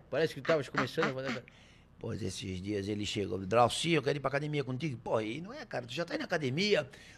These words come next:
Speaker 2: tu levar um cara que ainda não foi, muito juvenil, né, cara? E eu já tava na academia fazia uns dois dias, pô. "Ah, tá bom, Ganiza, vamos lá." Cheguemos lá na academia, ele andando pra academia, ele começou a ficar pirado. Ele tava com a camisa igual a tua assim, ó.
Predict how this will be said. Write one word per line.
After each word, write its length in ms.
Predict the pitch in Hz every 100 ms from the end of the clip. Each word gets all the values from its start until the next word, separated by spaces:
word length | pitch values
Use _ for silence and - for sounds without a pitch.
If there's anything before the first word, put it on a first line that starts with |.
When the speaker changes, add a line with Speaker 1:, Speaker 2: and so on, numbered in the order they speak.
| -
Speaker 2:
tu 80 | 175
levar 200 | 202 247
um 60 |
cara 220 | 175 247 196
que 100 | 202
ainda 180 | 220 202
não 120 | 165
foi, 540 | - 233 247 196 151 - - - -
muito 200 | 170 175
juvenil, 520 | 180 220 202 208 262
né, 120 | 240
cara? 200 | 214 165
E 40 | 160
eu 60 |
já 140 | 170 180
tava 160 | 202
na 60 | 208
academia 360 | 196 190 202 226
fazia 260 | 208 180
uns 120 | 202
dois 180 | 175 185
dias, 260 | 156 220 214
pô. 240 | 151 123 - - - - - -
"Ah, 200 | - 151
tá 180 | - 233
bom, 180 | 247
Ganiza, 320 | 220 190 160 160
vamos 220 | 170 202
lá." 160 | 196 - - - - - - - - -
Cheguemos 460 | - 135 143 143
lá 100 | 143
na 100 | 143
academia, 680 | 135 143 139 135 131 135 143
ele 380 | 147 147 147 143
andando 420 | 139 139 165 233
pra 120 | 196 180
academia, 380 | 190 170 170
ele 80 | 196
começou 320 | 196 190 202
a 20 | 185
ficar 160 | -
pirado. 360 | 185 156 151 156 - - - - - - - -
Ele 100 | 120
tava 200 | 175 165
com 60 |
a 40 | 165
camisa 220 | 170 170
igual 140 | 196
a 40 | 226
tua 100 | 247
assim, 180 | 226
ó. 40 | 156